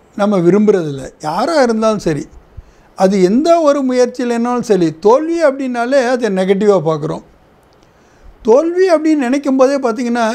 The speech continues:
இன்னொன்னு வெற்றி நம்ம நினைவுக்கு வரும். அதாவது, நான் வெற்றி அடைந்து விட்டேன் என்றால் யாரோ தோத்து போயிட்டாங்கன்னு தான் நினைக்கிறாங்க.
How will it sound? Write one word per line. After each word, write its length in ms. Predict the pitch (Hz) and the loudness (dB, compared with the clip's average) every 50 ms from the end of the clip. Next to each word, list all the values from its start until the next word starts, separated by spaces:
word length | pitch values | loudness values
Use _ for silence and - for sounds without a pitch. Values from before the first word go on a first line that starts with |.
| 277 247 | -4 -2
இன்னொன்னு 340 | 208 233 285 269 247 214 | 0 0 2 2 2 2
வெற்றி 360 | 185 190 196 190 190 285 277 262 | 4 2 2 2 0 -2 0 0
நம்ம 220 | 240 208 208 196 | 0 0 -2 -2
நினைவுக்கு 500 | 190 175 170 170 170 170 165 147 - 151 | 0 0 0 0 0 0 -2 -2 0 0
வரும். 260 | 147 139 139 143 - - _ _ _ _ _ _ _ _ _ _ _ _ _ _ _ _ | 0 0 -2 -4 -8 -14 _ _ _ _ _ _ _ _ _ _ _ _ _ _ _ _
அதாவது, 400 | - 160 160 175 196 233 262 269 | -8 -4 -2 0 2 2 2 2
நான் 260 | 220 202 214 226 233 196 | 2 4 4 4 4 2
வெற்றி 300 | 196 196 190 196 302 302 | 0 0 0 0 2 2
அடைந்து 360 | 277 262 262 254 254 269 240 | 2 2 2 -2 -2 -4 -4
விட்டேன் 360 | 226 208 - 220 233 240 226 | -6 -2 -2 -2 -2 -2 -2
என்றால் 560 | 208 190 185 208 226 220 190 185 240 320 320 - _ _ _ _ _ _ _ _ _ _ _ _ | -4 -4 -2 0 2 2 2 2 -2 -4 -6 -12 _ _ _ _ _ _ _ _ _ _ _ _
யாரோ 260 | 202 190 214 262 262 | 2 2 4 4 2
தோத்து 320 | 247 - 226 226 269 254 - 285 294 | 0 0 0 0 0 0 -2 -4 -4
போயிட்டாங்கன்னு 440 | 269 254 269 247 240 240 233 226 | -2 0 0 0 0 0 0 -2
தான் 160 | 226 226 226 202 | -2 0 0 0
நினைக்கிறாங்க. 640 | 185 175 170 156 160 151 139 139 135 127 135 | 0 0 0 0 0 -2 -4 -6 -8 -10 -12